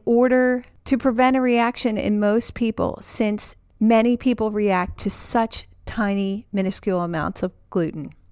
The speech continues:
These enzymes are being studied, though, and the possibility of using them as a celiac disease treatment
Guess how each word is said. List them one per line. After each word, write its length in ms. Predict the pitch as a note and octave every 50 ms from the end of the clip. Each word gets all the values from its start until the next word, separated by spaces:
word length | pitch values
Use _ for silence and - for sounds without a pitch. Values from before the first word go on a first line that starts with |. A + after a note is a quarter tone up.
| - -
These 260 | C4 D#4 F#4 F4+ - -
enzymes 520 | C4+ C4 C4 B3+ B3 A3+ G#3+ G#3 G#3 G#3 - -
are 220 | G#3+ A3+ B3 C4
being 320 | A#3 B3 B3+ A#3+ A#3+ A#3+
studied, 440 | - - - A3+ G3+ G3 G3+ G3+ F#3
though, 280 | - F#3 F3 F3+ F3 -
and 320 | - F#3+ F#3+ F#3 F#3 G3+ - -
the 80 | - -
possibility 720 | - - C4 - - - C#4 A#3 B3+ C4 B3+ B3 A#3+ A3+
of 140 | G#3 F#3+ F#3
using 480 | G3+ A3+ B3+ C4+ C4 D4 C4+ B3 A#3+ A3+
them 260 | G3+ F#3+ G3 G3 -
as 160 | - F#3+ G3+
a 40 | G3
celiac 580 | F#3 - - C#4 C#4+ D4+ C#4+ C4+ A#3+ A#3 A#3 -
disease 340 | - G3+ - G#3 G3 G3+ -
treatment 520 | - - G#3 E3 D#3+ - F3 D#3+ - -